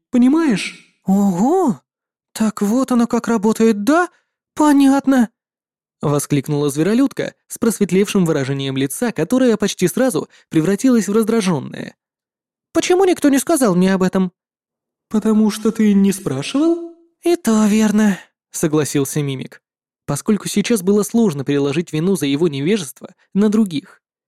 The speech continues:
Это откровение о функционировании статуса существ было ещё одной из тех вещей, о которых все знали, но никто не говорил.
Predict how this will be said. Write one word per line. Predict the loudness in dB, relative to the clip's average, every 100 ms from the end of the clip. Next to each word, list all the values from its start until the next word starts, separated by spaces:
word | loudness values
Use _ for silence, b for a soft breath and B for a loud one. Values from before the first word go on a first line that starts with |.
| _ _ _ _
Это | -2 2 0
откровение | 2 2 4 4 4 0
о | -2
функционировании | 0 -2 0 -2 2 2 2 2 0
статуса | -2 -4 -4 -6 -6
существ | -6 -2 -2 -2
было | -2 0 2
ещё | 2 0 -2 -2 -2
одной | -2 -2 -2
из | -4
тех | -4 -4 -2
вещей, | -4 0 2 0 b b
о | -6
которых | -2 2 2 0
все | -2 0
знали, | 2 2 0
но | 0
никто | -2 -2 0
не | 0
говорил. | 0 0 -2 -6 -10